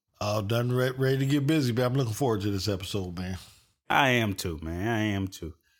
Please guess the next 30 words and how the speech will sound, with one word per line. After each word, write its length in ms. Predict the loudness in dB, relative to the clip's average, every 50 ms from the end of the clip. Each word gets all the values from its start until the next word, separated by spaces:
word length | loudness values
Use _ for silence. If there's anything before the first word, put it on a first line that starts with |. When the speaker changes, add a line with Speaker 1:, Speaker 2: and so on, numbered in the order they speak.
| _ _ _ _ _ _ _ _ _ -2
Speaker 2:
So, 300 | 2 6 6 8 8 10
um, 380 | 10 10 10 10 10 8 6 4
we're 120 | 2 2
gonna 180 | 4 4 4 4
go 180 | 4 4 6
ahead 120 | 6 6 4
and 100 | 4 4
hop 240 | 6 4 4 4 4
into 400 | 2 0 0 0 0 2 2 2
it, 80 | 0
man. 340 | 0 0 2 2 0 0 0
You 200 | 0 0 0 0
know 260 | 2 2 2 2 4
I 240 | 4 4 4 4 4
always 540 | 2 4 4 4 4 4 2 2 0 0 0
got 240 | 0 0 0 0 0
some 160 | -2 -4 -2
good 220 | 0 -2 -2 -2
topics 460 | -2 -4 -4 -4 -4 -6 -8 -8 -6
on 140 | -6 -6 -6
the 80 | -6 -6
table, 380 | -4 -2 -2 -2 -2 -2 -2
like 260 | 0 0 0 0 0 0
I 160 | 0 0 0
do 300 | -2 -4 -4 -4 -2 -2
what 260 | -2 -2 -2 -2 0
I 140 | 0 -2 -2
do, 400 | -4 -4 -4 -2 -2 -2 -4 -6
bruh. 360 | -6 -2 -2 0 0 -2 -4
Speaker 1:
<laughs> 540 | -4 -2 -4 -4 -2 -4 -8 -8 -10 -14